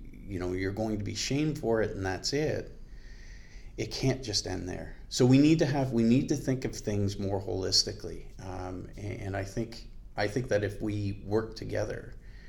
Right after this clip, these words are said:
I mean, we can. I, I sound very Pollyanna in my attitude, but I really do think that working together, we can make these, uh, make these situations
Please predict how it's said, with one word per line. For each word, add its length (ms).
I 20
mean, 200
we 100
can. 520
I, 60
I 300
sound 340
very 220
Pollyanna 640
in 100
my 120
attitude, 560
but 160
I 40
really 280
do 160
think 360
that 220
working 320
together, 400
we 160
can 380
make 200
these, 500
uh, 300
make 260
these 180
situations 840